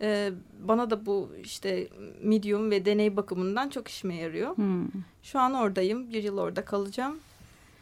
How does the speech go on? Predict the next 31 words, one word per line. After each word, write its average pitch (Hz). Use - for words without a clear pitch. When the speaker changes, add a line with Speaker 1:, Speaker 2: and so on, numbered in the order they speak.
Speaker 2:
Ne 214
kadar 208
oldu 180
gideli? 185
Speaker 1:
E, 226
dört 302
ay 208
oldu. 185
Speaker 2:
Oo. 233
Speaker 1:
Bir 220
altı 220
ay 202
daha 226
oradayım. 185
Speaker 2:
İyi, 170
güzel. -
Speaker 1:
Gideceğim 208
Speaker 2:
Burada 233
Speaker 1:
tekrar. 269
Speaker 2:
normalde 233
sanırım 285
resim 277
yüksek 214
lisansın 185
devam -
Speaker 1:
Yüksek 370
Speaker 2:
ediyor. 415
Speaker 1:
lisansım 370
resimdi, 240
evet, 214
ama, 294